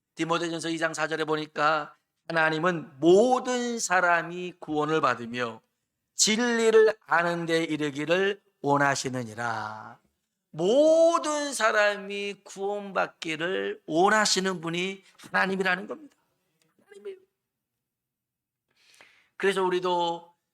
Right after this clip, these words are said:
어, 예배 끝날 쯤에서 부른 찬양 있지 않습니까? "세상 모든 민족이 구원을 얻기까지 쉬지 않으신 하나님." 우리 하나님이요, 정말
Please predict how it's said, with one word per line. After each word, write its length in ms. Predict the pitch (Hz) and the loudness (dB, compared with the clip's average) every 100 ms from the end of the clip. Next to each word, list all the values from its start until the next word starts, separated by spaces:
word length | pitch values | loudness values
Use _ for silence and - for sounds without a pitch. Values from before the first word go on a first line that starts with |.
| _ | _
어, 300 | 151 147 151 151 | -6 -6 -6 -10
예배 220 | 151 165 | -8 -8
끝날 520 | 165 160 160 156 151 | -10 -6 -2 -2 -4
쯤에서 640 | - 156 151 151 156 143 147 | -12 -10 -10 -10 -10 -10 -12
부른 300 | - 160 156 | -12 -12 -12
찬양 320 | 160 160 147 | -10 -10 -10
있지 180 | 131 143 | -10 -12
않습니까? 520 | 135 - 143 131 143 | -12 -14 -16 -12 -12
"세상 400 | - 190 190 185 | -8 -6 -6 -6
모든 320 | 175 170 170 | -10 -10 -12
민족이 500 | 165 156 160 147 156 | -14 -14 -14 -12 -12
구원을 520 | - 160 156 156 151 | -10 -6 -2 -2 -2
얻기까지 800 | 147 139 - - 151 139 147 143 - _ | -4 -6 -12 -8 -6 -6 -8 -12 -16 _
쉬지 840 | - - 226 240 233 240 220 214 202 | -8 -4 -4 -4 -6 -8 -6 -4 -2
않으신 560 | 180 175 180 - 233 | -2 -4 -8 -10 -10
하나님." 400 | 151 - - - _ _ _ _ _ _ _ _ _ | -14 -14 -20 -20 _ _ _ _ _ _ _ _ _
우리 80 | - | -12
하나님이요, 800 | - 113 117 120 123 160 220 247 _ _ _ _ _ - | -10 -12 _ -20 -16 -14 -14 -16 _ _ _ _ _ -18
정말 640 | - 156 160 185 190 180 | -16 -12 -2 0 0 -6